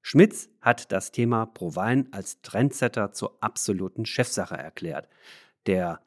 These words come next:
neunundfünfzigjährige macht gar keinen Hehl daraus,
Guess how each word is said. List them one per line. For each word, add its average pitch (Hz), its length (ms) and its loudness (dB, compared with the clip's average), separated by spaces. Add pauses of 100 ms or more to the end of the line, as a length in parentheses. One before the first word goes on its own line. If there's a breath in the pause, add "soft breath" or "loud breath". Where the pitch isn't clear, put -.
(100)
neunundfünfzigjährige 139 1300 2 (160 soft breath)
macht 127 220 0
gar 110 100 4
keinen 101 240 -2
Hehl 160 180 6
daraus, 117 480 2